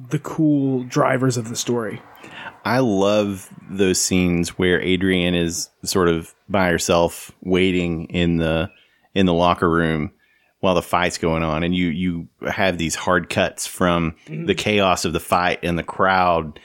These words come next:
Speaker 2: and the, the impact of the, the boxing gloves on the faces of Apollo and, and on Rocky. And then suddenly you're in the, the locker room with Adrian, and it's, it's quiet.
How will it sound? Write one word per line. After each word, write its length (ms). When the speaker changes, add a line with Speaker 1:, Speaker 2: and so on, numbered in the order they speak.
Speaker 2:
and 420
the, 340
the 220
impact 640
of 460
the, 340
the 80
boxing 420
gloves 540
on 380
the 100
faces 480
of 80
Apollo 560
and, 340
and 180
on 180
Rocky. 500
And 520
then 500
suddenly 380
you're 200
in 120
the, 240
the 80
locker 300
room 200
with 120
Adrian, 420
and 140
it's, 380
it's 180
quiet. 560